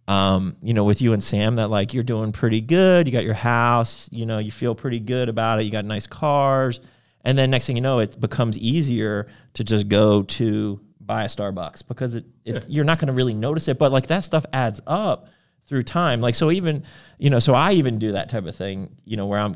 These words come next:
Speaker 1: conscious of it, you know, for the most part. Like, you know, if we go, I mean, Steph and I go out to eat quite, you know, we'll, we'll go out to eat and not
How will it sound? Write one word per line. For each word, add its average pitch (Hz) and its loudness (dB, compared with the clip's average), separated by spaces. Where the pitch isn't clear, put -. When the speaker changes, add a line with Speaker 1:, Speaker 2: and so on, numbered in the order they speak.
Speaker 1:
conscious 123 -4
of 92 -6
it, 107 -10
you - -8
know, 110 -6
for 104 -10
the 110 -6
most 110 -4
part. 80 -10
Like, 90 -10
you 135 0
know, 131 4
if - 2
we 165 6
go, 160 4
I 147 4
mean, 147 6
Steph 214 0
and 160 4
I 151 2
go 123 4
out 120 4
to - -2
eat 113 0
quite, - 0
you 143 4
know, 127 4
we'll, 190 0
we'll 208 6
go 202 4
out 170 4
to 170 2
eat 143 2
and 123 0
not 123 -2